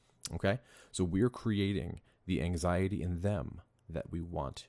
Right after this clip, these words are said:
them to feel. We want them to miss us and to desire us and to not really be sure where they stand with us. So the third reason that you want to hold off on texting your ex back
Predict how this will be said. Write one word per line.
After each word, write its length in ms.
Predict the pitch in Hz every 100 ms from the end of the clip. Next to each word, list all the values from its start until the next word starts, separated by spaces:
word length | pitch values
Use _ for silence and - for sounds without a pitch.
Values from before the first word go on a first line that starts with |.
| _ _
them 300 | 101 67 62
to 160 | - -
feel. 460 | - 151 78 - -
We 120 | 85
want 320 | 78 80 78
them 160 | 78 80
to 100 | 85
miss 260 | 82 87 -
us 240 | 110 -
and 160 | - 85
to 100 | 76
desire 500 | 78 71 73 76 90
us 240 | 131 -
and 300 | 80 80 90 - - -
to 100 | -
not 160 | 87 87
really 160 | 90 95
be 100 | 95
sure 200 | - 92
where 100 | 98
they 100 | 113
stand 300 | - 113 -
with 120 | -
us. 320 | - - - - _ _ _ _ - - - - - - -
So 400 | - - 73 60 - _ _ _ _
the 140 | 76 80
third 440 | - 117 135 139
reason 540 | 98 98 87 - - - _ _ _ _ _ -
that 120 | 65
you 120 | 87
want 160 | 90 82
to 20 |
hold 260 | 85 90
off 180 | 82 80
on 100 | 73
texting 340 | - 80 - 82
your 120 | -
ex 140 | -
back 220 | - 67